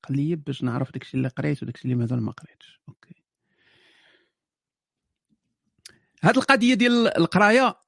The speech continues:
آه، صديقي، انا ما، انا ما، يعني، م-، اغلب الكتب اللي تنقرا، انا تنقرا بزاف، ولكن ما خاصني نتحفظ على هاد الفعل ديال تنقرا، لان تنسمع بزاف. فالكتوبه تنسمعهم،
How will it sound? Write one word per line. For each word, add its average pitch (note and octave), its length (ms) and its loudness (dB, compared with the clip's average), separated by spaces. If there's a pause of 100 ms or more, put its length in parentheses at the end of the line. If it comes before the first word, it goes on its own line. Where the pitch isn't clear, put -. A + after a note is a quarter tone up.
(120)
آه، E3 240 2
صديقي، F3+ 500 0
انا A3 100 4
ما، G#3+ 260 0
انا F#3 180 4
ما، F3+ 480 0 (220)
يعني، D#3 320 2
م-، F#3 220 0 (1000)
اغلب F#3+ 420 0
الكتب E3+ 480 0
اللي D#3 120 2
تنقرا، G3+ 520 -2 (640)
انا E3 120 2
تنقرا E3+ 360 0
بزاف، G#2+ 460 -2 (480)
ولكن E3 360 2
ما F3 240 2 (200)
خاصني E3 300 0
نتحفظ - 520 -4
على D#3+ 160 2
هاد D3 140 0
الفعل C#3+ 340 0
ديال C#3 160 0
تنقرا، - 440 -6 (440)
لان D#3 580 2 (240)
تنسمع F3+ 520 0
بزاف. A2+ 540 -8 (1200)
فالكتوبه F#3+ 560 0
تنسمعهم، D3 680 -2